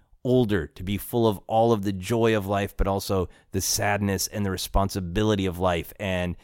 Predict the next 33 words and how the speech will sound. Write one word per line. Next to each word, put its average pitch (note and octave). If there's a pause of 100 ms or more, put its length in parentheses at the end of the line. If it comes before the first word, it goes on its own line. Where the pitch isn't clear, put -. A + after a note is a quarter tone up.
(140)
to -
know G#2+
that G2+
your A2+
time A2+
is G#2
coming A2
to G#2
an G2 (100)
end, A2
but F#2
to G2+
see A2+
the, E2+ (300)
the G2+
glow G#2+
and G2+
the G2+
energy G2+
of F2+
the F2+
younger G2+
generation F#2+
coming G2+
up G#2
behind G2+
you F#2
and F#2+
trying B2+
to G#2
let A2
them A2+
know A2+